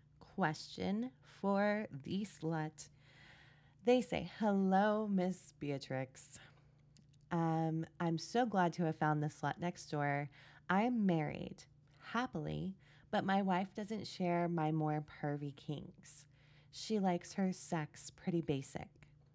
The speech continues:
missionary every two weeks. So I've been using porn for years to satisfy my pervier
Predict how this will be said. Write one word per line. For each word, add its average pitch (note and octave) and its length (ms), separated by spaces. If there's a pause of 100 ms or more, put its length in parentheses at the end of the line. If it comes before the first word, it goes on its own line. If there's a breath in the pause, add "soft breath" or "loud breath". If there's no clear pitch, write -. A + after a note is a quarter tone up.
(120)
missionary D#3 880
every D3 280
two D3 300
weeks. E3+ 580 (420 loud breath)
So F#3+ 220
I've F3 180
been F3 160
using F3+ 420
porn D#3+ 420
for D#3+ 180
years D#3 800 (200)
to F3 120
satisfy D3 680
my C#3+ 200 (180)
pervier C#3 460